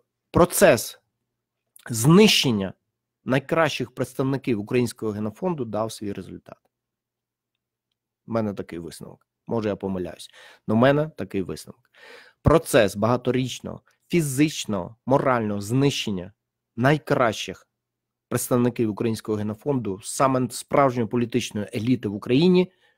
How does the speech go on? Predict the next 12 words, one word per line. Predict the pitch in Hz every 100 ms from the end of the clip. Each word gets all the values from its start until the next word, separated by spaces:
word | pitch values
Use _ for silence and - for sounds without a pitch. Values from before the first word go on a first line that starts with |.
| _ _ _ -
дав | 110 107
наслідки. | 104 95 - 95 - 98
Вона | 107 104
фактично | - 120 - 107 95 98 101 - _
знищена. | 90 110 113 - 98 - _ _ _ _ _ _ - _ _ _
Тому | - 143 135
наша | 120 156 202
задача | 180 180 185 151 - 101 _
на | 123
наступні | 123 117 - 170 156
роки — | 139 139 170 226 240 _ _ _ _ _ _ _ _ _ _ _
виховати, | 117 143 196 123 101 -